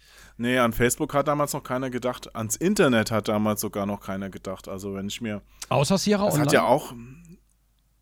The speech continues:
Speaker 1: hm?
Speaker 2: Außer Sierra
Speaker 1: Ja.
Speaker 2: Online, die damals
Speaker 1: Genau.
Speaker 2: nämlich, äh, ihr Sierra Network machen wollten, äh, was natürlich noch kein Internet war, aber das sollte ja so ein Gaming-Network werden mit so einer Gaming-Plattform und lalala.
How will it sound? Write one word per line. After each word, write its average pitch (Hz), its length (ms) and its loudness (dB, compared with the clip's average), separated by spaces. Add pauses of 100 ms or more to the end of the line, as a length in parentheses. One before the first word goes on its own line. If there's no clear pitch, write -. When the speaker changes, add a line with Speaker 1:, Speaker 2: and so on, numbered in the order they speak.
(140)
Speaker 1:
hm? 127 240 -2
Speaker 2:
Außer 110 300 0
Sierra 151 380 0
Speaker 1:
Ja. 120 140 4
Speaker 2:
Online, 139 320 2
die 127 240 2
damals 107 500 -2
Speaker 1:
Genau. 160 100 0
Speaker 2:
nämlich, 160 400 0
äh, 131 140 2
ihr 139 180 0
Sierra 160 560 2
Network 147 500 0
machen 98 300 -2
wollten, 95 400 -2 (640)
äh, 107 200 4
was 110 180 0
natürlich 120 200 2
noch 117 100 2
kein 107 120 0
Internet 117 360 2
war, 110 160 2
aber 107 140 0
das 104 100 -2
sollte 113 180 2
ja 104 40 2
so 107 80 2
ein 104 80 0
Gaming-Network 101 720 0
werden 95 320 -2
mit 98 120 -4
so - 60 -6
einer 95 100 -2
Gaming-Plattform 107 760 -2
und 90 80 -8
lalala. 110 440 0